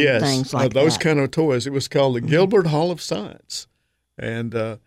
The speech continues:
Speaker 1: they went out of business about the same time the Tennessee Central went out of business in
Speaker 2: Mm-hmm.
Speaker 1: nineteen sixty-seven. So they quit making those, but Lionel bought all the dies and the tooling, and they come out and make a lot of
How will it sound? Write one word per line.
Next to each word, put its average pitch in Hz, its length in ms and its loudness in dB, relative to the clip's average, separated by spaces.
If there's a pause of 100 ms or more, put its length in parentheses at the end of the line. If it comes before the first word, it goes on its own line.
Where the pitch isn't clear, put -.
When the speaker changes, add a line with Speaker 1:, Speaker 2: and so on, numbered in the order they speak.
(220)
Speaker 1:
they 156 140 4
went 151 180 4
out 147 160 4
of 131 80 2
business 135 580 2
about 185 280 2
the 196 80 -2
same 214 300 2
time 202 280 0
the 139 120 4
Tennessee 160 440 0
Central 139 520 0
went 117 140 0
out 113 180 -2
of 98 60 -10
business 123 500 -2
in 127 80 -6
Speaker 2:
Mm-hmm. 175 160 0
Speaker 1:
nineteen 147 300 -2
sixty-seven. 127 920 -8 (680)
So 120 220 0
they 143 180 2
quit 131 240 0
making 135 520 0
those, 120 320 -2
but 123 180 0
Lionel 143 720 2
bought 120 300 0
all 135 320 0
the 143 120 2
dies 123 680 -4
and 123 100 -10
the 113 160 -10
tooling, 123 500 -2
and 120 160 -10
they 135 140 0
come 123 260 -6
out 120 240 -10
and 123 180 -12
make 123 220 -4
a 120 80 -6
lot 123 260 -4
of 104 140 -10